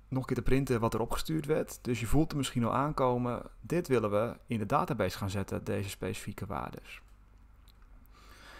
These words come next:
Dus daar gaan we zo meteen logica voor schrijven. Hier binnen deze endpoint. Maar het kan heel handig zijn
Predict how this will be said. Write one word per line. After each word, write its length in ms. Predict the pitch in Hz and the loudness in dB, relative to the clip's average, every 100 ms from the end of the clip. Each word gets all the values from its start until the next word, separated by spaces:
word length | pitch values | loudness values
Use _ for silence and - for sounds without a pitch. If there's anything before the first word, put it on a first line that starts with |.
| - - - - - - - - - - - - - - - - | -18 -20 -20 -20 -20 -20 -20 -20 -12 -10 -8 -10 -12 -18 -18 -8
Dus 120 | 143 | -2
daar 100 | 190 | 2
gaan 80 | 170 | 4
we 60 | |
zo 100 | 147 | 4
meteen 200 | 151 123 | 4 6
logica 380 | 123 156 - 98 | 8 6 4 0
voor 80 | 110 | -2
schrijven. 440 | - - - - - - - - - - | -2 -2 -6 -12 -16 -20 -20 -20 -20 -4
Hier 320 | 139 139 107 | -2 0 2
binnen 260 | 120 120 | 2 2
deze 380 | 107 101 104 104 - | 0 -2 -2 -6 -2
endpoint. 640 | 131 113 95 - - - - - - - - - - - - - - | 0 0 -4 -6 -14 -18 -20 -20 -20 -20 -20 -20 -20 -20 -20 -20 -4
Maar 340 | 127 139 160 - - - - - - - - | -2 -2 -4 -10 -18 -16 -16 -10 -10 -10 -14
het 120 | - | -10
kan 200 | 226 247 | -4 -2
heel 140 | 160 | 0
handig 280 | 123 190 147 | 2 0 -2
zijn 360 | - - 143 | -4 -6 -6